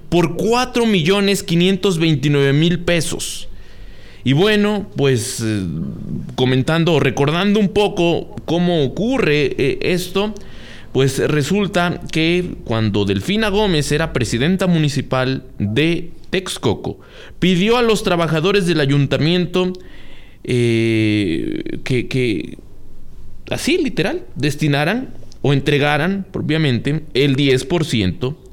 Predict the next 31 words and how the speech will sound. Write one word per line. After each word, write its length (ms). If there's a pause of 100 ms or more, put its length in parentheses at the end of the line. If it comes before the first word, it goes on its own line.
(160)
de 180
su 120
sueldo. 400
Habría 280
que 80
preguntarle 580
a 60
Delfina 460 (420)
si, 360
si 560
de 260
llegar 420
a 60
la 100
gubernatura 960
del 180
Estado 320
de 80
México, 640 (960)
pues 200
eso 220
va 100
a 40
aplicar 600
con 160
los 140
funcionarios, 1000
mm, 400 (280)
estatales, 600
porque 300
el, 680